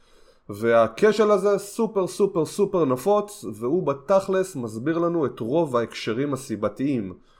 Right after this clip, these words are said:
שאנחנו נותנים לדברים, כאשר הם בפועל לא קיימים. אנחנו מנסים, ממציאים לנו קשרים סיבתיים כשהם לא, לא נמצאים. אז אם אנחנו רואים שמשהו אחד קדם למשהו אחר, אנחנו מתפתים להסיק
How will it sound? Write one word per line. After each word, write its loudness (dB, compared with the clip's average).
שאנחנו 2
נותנים -2
לדברים, 0
כאשר 4
הם 2
בפועל 4
לא 2
קיימים. 0
אנחנו -4
מנסים, -2
ממציאים 0
לנו 2
קשרים -2
סיבתיים -4
כשהם -6
לא, -2
לא 0
נמצאים. -4
אז -2
אם 4
אנחנו 4
רואים 0
שמשהו 0
אחד 6
קדם 4
למשהו 2
אחר, -2
אנחנו -2
מתפתים -2
להסיק 2